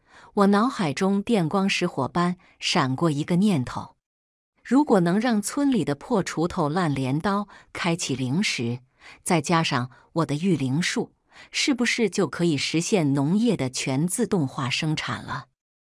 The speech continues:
这不比我辛辛苦苦攒钱买收割机来的划算？说干就干，我告别了男人，一溜烟的回了家。随后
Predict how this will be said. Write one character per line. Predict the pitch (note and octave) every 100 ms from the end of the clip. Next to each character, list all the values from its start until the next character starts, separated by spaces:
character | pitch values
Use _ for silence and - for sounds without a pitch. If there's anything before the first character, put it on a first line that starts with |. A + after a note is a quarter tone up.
| _ _
这 | - C4
不 | C#4+
比 | A#3+ F#3+ A#3
我 | F#3+ C#3
辛 | C#3+ G#3 G3+
辛 | A3+ G#3+
苦 | - E3
苦 | F3 - C3 E3
攒 | - C3+ A2+
钱 | - C#3+ D3+
买 | E3+ A2
收 | A#2+ - F3
割 | G#3+ G#3
机 | G#3+ G#3+
来 | F#3 A#2+
的 | C3 D3
划 | - B2
算？ | B2+ F#3+ C#3 - _ _ _ _ _ _
说 | - - G#3
干 | A3 F3
就 | D3+ C#3
干， | F3 C#3+ - _ _ _ _
我 | - D#3+
告 | A3+ F3+
别 | C#3+ D3+
了 | E3
男 | D#3 C3 C#3
人， | D3+ B2 B2+ _ _ _ -
一 | G3+
溜 | C4 D#4+ A3+
烟 | F#3+ C#4
的 | C4+
回 | G3 - B2+
了 | D3
家。 | C#3+ D3 C3 - _ _ _ _ _ _ -
随 | - F3+
后 | G#3+ E3+